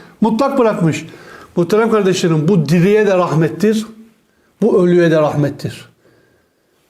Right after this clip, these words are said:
Ölüye de okunduğu zaman çok büyük faydası var, rahmet olur. Kabirdeki azabını kaldırır, ahiretteki azabını kaldırır.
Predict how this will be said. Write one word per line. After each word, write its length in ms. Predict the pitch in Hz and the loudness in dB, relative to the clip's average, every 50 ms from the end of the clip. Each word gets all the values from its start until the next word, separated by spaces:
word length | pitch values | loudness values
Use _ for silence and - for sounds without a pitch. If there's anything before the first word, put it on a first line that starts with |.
| _ _ - | _ _ 0
Ölüye 360 | 185 196 208 214 233 240 240 | 0 2 2 2 2 2 4
de 60 | 240 | 4
okunduğu 460 | 233 214 226 214 220 208 202 208 208 | 2 2 2 2 2 2 4 4 4
zaman 380 | 190 185 196 190 190 180 175 175 | 2 2 2 2 2 2 2 0
çok 300 | 175 226 240 240 233 233 | 0 0 0 0 2 2
büyük 160 | 214 208 196 | 2 2 2
faydası 460 | - 196 190 190 185 190 180 - 220 | 0 0 0 2 2 0 0 2 2
var, 140 | 202 208 190 | 2 2 2
rahmet 380 | 175 190 190 185 202 214 208 214 | 2 2 2 2 2 2 2 2
olur. 300 | 208 202 220 233 226 226 - - - - - - - | 2 2 2 2 0 -2 -6 -14 -18 -20 -20 -20 -10
Kabirdeki 500 | - 190 190 180 214 196 202 208 214 220 | -6 -2 0 0 2 2 2 2 2 0
azabını 540 | 208 208 202 185 208 202 202 185 202 208 208 | 2 2 2 2 2 0 2 2 2 0 0
kaldırır, 460 | 208 202 196 185 180 190 190 196 196 196 - - - - - - | 0 0 0 0 0 0 0 -2 -2 -4 -10 -16 -18 -20 -6 -2
ahiretteki 540 | 175 185 196 196 202 202 208 220 190 - 226 | 0 0 2 0 0 0 0 0 0 0 0
azabını 500 | 214 208 185 196 208 202 190 202 208 214 | 0 0 0 0 0 0 0 0 0 0
kaldırır. 480 | 214 208 190 185 175 180 190 240 240 | 0 0 0 2 2 2 2 2 0